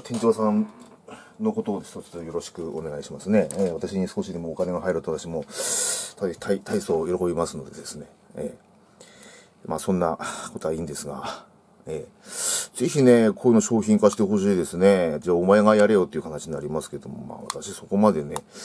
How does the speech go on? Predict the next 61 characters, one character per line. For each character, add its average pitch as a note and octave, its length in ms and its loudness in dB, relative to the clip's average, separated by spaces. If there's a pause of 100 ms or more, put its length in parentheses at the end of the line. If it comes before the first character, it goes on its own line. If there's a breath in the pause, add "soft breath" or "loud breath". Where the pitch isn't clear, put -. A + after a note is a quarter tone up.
(320 loud breath)
や E2+ 100 -4
る D#2 80 -6
元 E2 180 -6
気 E2 100 -10
も C#2 120 -10
な D2+ 180 -8
い D2+ 60 -6
の - 120 -12
で、 - 280 -18 (160)
ま D#2+ 260 -10
あ、 - 80 -12
え - 40 -12
ー、 C#2+ 320 -10
い F#2 160 -6
い F2+ 60 -2
ア F2 60 -2
イ F2+ 60 -4
デ F#2 80 -2
ア - 20 -4
だ F2 120 -4
な A2 160 0
と G2+ 80 -2
思 G#2+ 140 2
っ A#2 40 0
た A#2 100 2
ら F#2+ 100 4
ぜ G2 140 -2
ひ F#2+ 120 -8
真 E2+ 240 -2
似 F#2 60 -2
し - 80 -8
て F2+ 140 -4
い F2 40 -4
た F2 140 2
だ F2+ 120 4
い E2+ 60 0
て F2+ 120 0
で E2 120 -4
す - 100 -12
よ。 C#2+ 120 -12 (320)
え - 220 -10 (640 loud breath)
ー、 - 40 -8
や D2+ 80 -4
っ - 20 -8
て - 180 -12
み E2 140 -4
て D#2+ 100 -2
は C#2 140 -4
い C2+ 40 -12
か - 120 -10
が F#2 160 0
で - 80 -6
し - 140 -12
ょ B2 60 -14
う - 20 -18 (120)
か - 60 -18 (100)
ね。 G2 460 2
は D2+ 420 -6
い。 - 60 -18 (2000 soft breath)
で G#2+ 80 2
ね、 G#2 240 4